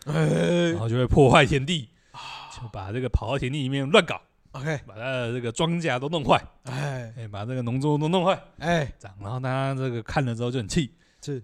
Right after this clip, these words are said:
Speaker 2: 大家就把他马腿给打断。
Speaker 1: 哦。
Speaker 2: 然后从此之后呢，就没有再发生这个庄稼被破坏的事情了。<laughs> 哎，就是这样的一个民俗传说。
Speaker 1: 是。
Speaker 2: 然后这个传说好像被留下来，然后他们就是那时候就是，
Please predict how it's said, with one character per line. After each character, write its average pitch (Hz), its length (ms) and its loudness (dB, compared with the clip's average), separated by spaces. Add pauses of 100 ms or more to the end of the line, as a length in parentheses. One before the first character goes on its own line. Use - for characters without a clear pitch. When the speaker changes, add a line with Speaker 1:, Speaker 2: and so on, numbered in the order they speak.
(120)
Speaker 2:
大 117 100 -14
家 113 40 -10
就 113 40 -10
把 104 140 -8
他 110 180 -4 (140)
马 113 220 -6
腿 127 120 -4
给 110 100 -6
打 - 200 -4
断。 175 120 2 (200)
Speaker 1:
哦。 180 920 2
Speaker 2:
然 - 60 -20
后 113 80 -12
从 120 160 -10
此 110 200 -10
之 113 160 -4
后 123 120 2
呢， 110 140 -2
就 110 160 -4
没 107 100 -4
有 110 80 -2
再 110 160 -4
发 110 160 -8
生 107 200 -8
这 110 80 -8
个 101 360 -8
庄 117 240 -8
稼 110 220 -8
被 110 100 -8
破 120 220 0
坏 120 120 0
的 104 60 -4
事 143 120 -8
情 185 120 -8
了。 117 160 -12 (480)
<laughs> 135 60 -12 (680)
哎， 104 120 -18
就 107 100 -12
是 117 100 -8
这 117 40 -4
样 113 160 -2
的 107 80 -6
一 - 40 -6
个 104 40 -8
民 104 180 -10
俗 107 140 -14
传 98 180 -14
说。 95 240 -6 (400)
Speaker 1:
是。 120 140 -12
Speaker 2:
然 127 100 -2
后 220 80 6
这 294 80 6
个 247 80 8
传 202 140 2
说 220 100 4
好 165 100 4
像 175 100 0
被 175 120 0
留 123 200 -2
下 113 260 -4
来， 95 140 -12
然 110 140 -12
后 135 160 -6
他 147 40 -6
们 147 100 -10
就 135 140 -6
是 139 120 -8
那 135 140 -6
时 120 80 -6
候 123 120 -2
就 123 120 -6
是， 123 300 -4